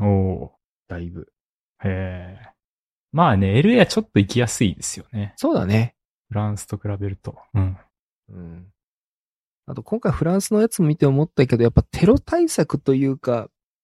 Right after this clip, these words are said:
Speaker 2: もう国が必死にそういうことさせないっていう、なんかスタンスも見えたというか。うん。なんか問題起こさせないぞっ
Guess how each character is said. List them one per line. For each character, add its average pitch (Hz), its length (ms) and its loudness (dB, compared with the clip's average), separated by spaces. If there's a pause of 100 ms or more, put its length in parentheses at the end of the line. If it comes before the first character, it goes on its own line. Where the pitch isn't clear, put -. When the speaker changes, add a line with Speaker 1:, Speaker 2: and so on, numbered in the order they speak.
Speaker 2:
も 127 360 -6
う - 40 -20 (200)
国 269 380 -4
が 269 340 -6
必 - 360 -2
死 - 320 2
に 220 260 -4
そ - 180 -4
う 208 40 2
い - 20 2
う - 20 -6
こ 214 120 -6
と 220 100 -2
さ - 160 -4
せ 165 160 6
な 165 100 8
い 170 60 8
っ 160 60 2 (200)
て 117 80 2
い 95 260 0
う、 92 120 -4 (1080)
な 117 100 2
ん - 20 0
か 98 100 -2
ス - 100 -4
タ 151 140 4
ン 151 60 4
ス - 120 -2
も 147 80 4
見 127 160 8
え 123 60 8
た 82 140 -4
と 67 100 -6
い 69 100 -6
う - 80 -12
か。 - 200 -16 (880)
う 104 60 -6
ん。 87 480 -2 (1080)
な 117 140 2
ん 110 60 0
か 82 180 -4 (140)
問 113 200 2
題 117 120 4
起 113 60 2
こ 117 120 0
さ 123 140 4
せ 123 100 6
な 107 140 6
い 78 60 -2
ぞ 73 120 -6
っ - 60 -16